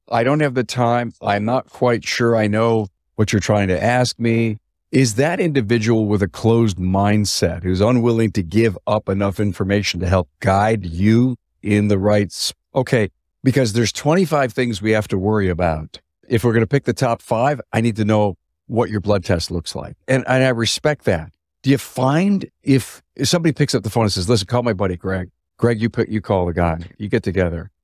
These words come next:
and he's unwilling to give, that person is gonna be out of business in five years, ten, eight years? If they're not willing to tell you what it looks like so that you could recommend fixes.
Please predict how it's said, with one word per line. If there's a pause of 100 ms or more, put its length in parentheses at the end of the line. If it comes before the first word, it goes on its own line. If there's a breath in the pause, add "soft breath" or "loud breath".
(200)
and
he's
unwilling
to
give, (280)
that (260)
person
is
gonna
be
out
of
business
in
five
years,
ten,
eight
years? (240)
If
they're
not
willing
to (300)
tell
you (380)
what (120)
it
looks
like
so
that
you
could
recommend (180)
fixes.